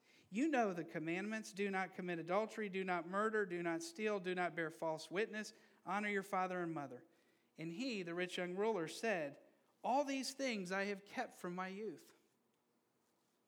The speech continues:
When Jesus heard this, he said to him, "One thing you still lack. Sell all that you have and distribute to the poor, and you will have the treasure in heaven."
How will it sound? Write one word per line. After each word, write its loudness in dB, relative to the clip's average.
When 2
Jesus 2
heard 4
this, 2
he -2
said 2
to 4
him, 2
"One 2
thing 2
you 2
still 2
lack. 2
Sell 2
all 4
that 0
you -2
have 2
and 0
distribute -2
to -4
the -2
poor, 0
and -2
you 2
will 4
have 2
the 0
treasure 2
in -4
heaven." 0